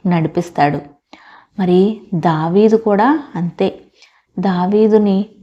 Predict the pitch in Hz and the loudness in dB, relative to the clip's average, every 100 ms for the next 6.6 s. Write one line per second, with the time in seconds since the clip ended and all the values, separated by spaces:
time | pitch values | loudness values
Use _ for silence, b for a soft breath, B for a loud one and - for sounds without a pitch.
0 | 180 175 180 190 196 190 196 190 190 180 | -4 0 0 0 -2 -4 -2 -2 -2 -2
1 | 160 160 160 165 180 175 170 185 - b | -2 -4 -4 -2 -2 -2 -4 -4 -8 b
2 | b _ 170 180 175 180 180 175 180 156 | b _ -2 0 2 0 -2 -4 -6 -6
3 | 160 170 170 190 190 - 185 170 170 151 | -4 -4 -2 0 -2 -4 -8 -6 -6 -6
4 | - _ _ _ _ _ 170 170 170 180 | -10 _ _ _ _ _ -8 -4 0 0
5 | 180 180 180 180 185 185 185 170 156 160 | 0 -2 -2 -2 -2 -2 -2 -2 -2 0
6 | 180 226 240 220 196 | 2 2 2 0 -2